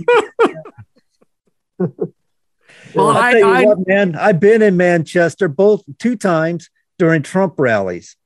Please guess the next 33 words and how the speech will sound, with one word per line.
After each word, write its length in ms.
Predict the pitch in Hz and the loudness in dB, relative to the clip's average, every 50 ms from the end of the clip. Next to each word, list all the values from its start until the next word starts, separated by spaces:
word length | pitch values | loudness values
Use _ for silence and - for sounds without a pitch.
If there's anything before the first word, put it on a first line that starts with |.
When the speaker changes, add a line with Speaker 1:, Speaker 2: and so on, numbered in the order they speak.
| _ _ _ _ _ _ _ _ - | _ _ _ _ _ _ _ _ -8
Speaker 1:
Yeah. 240 | 175 151 139 131 127 | -8 -8 -8 -4 -2
Speaker 2:
That 160 | 196 214 208 | -2 -2 0
guy 260 | - 202 175 165 165 165 | 0 0 0 2 2 2
is 240 | 151 131 147 135 135 | 2 0 -2 0 0
like 200 | 139 135 123 - | 0 0 -2 -4
a 100 | 110 107 | -6 -8
rock 360 | 104 104 107 117 117 110 - | -6 -6 -6 -6 -6 -8 -10
star. 320 | - - - 101 98 90 | -12 -10 -8 -6 -6 -6
He 160 | 87 127 175 196 | -4 -4 -4 -4
fills 760 | - - - - - - 180 180 190 170 135 113 101 98 92 | -4 -8 -14 -20 -4 0 2 2 4 4 2 0 -2 -6 -10
the 180 | 113 120 110 117 | -10 -8 -6 -4
arena, 420 | 110 104 107 127 131 120 101 90 | -4 -2 -2 -2 -2 -2 -4 -6
man. 320 | 90 92 92 92 92 92 - _ _ _ - - _ _ | -8 -10 -12 -12 -12 -14 -16 _ _ _ -20 -20 _ _
He 100 | - - 147 151 | -2 -2 0 0
Speaker 1:
Yeah. 80 | 156 | 0
Speaker 2:
fills 200 | 160 190 185 165 151 | 2 2 0 0 0
it. 160 | 131 117 127 | -4 -6 -12
The 60 | - | -8
second 360 | - - 240 196 170 190 170 | -4 -2 -2 0 0 0 0
time 200 | - 160 156 139 | 0 0 0 0
I 60 | 147 156 | 0 0
was 180 | 147 147 135 | 2 0 0
down 280 | 117 131 147 156 156 147 | 0 0 -2 0 0 0
there, 120 | 135 117 | -2 -2
right 180 | 110 127 135 - | 0 -2 -2 -2
there 100 | 151 135 | -2 -4
where 80 | 127 117 | -4 -4
the 100 | 104 104 | -4 -4
ice 200 | 117 131 - - | -4 -4 -4 -4
rink 220 | 170 180 175 156 | -4 -4 -2 0
is, 280 | 185 185 185 180 156 - _ _ _ _ _ 143 | 0 0 0 -2 -4 -8 _ _ _ _ _ -4
I 40 | 160 | -2
was 80 | 180 | 0